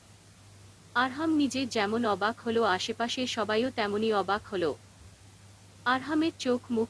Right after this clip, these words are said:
কঠিন্য রূপ ধারণ করল। নাকের পাঠা ফুলে উঠল তার। মাহানুরের গলা চেপে ধরে মেরে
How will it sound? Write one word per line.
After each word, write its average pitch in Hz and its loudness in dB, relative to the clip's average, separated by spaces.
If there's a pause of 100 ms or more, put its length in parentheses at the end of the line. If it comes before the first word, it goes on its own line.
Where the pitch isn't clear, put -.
কঠিন্য 220 -2
রূপ 220 -2
ধারণ 226 0
করল। 170 0 (1200)
নাকের 247 -2
পাঠা 247 -2 (100)
ফুলে 233 2
উঠল 220 -2
তার। 151 0 (1200)
মাহানুরের 311 2
গলা 208 2
চেপে 233 -2
ধরে 208 0
মেরে 233 2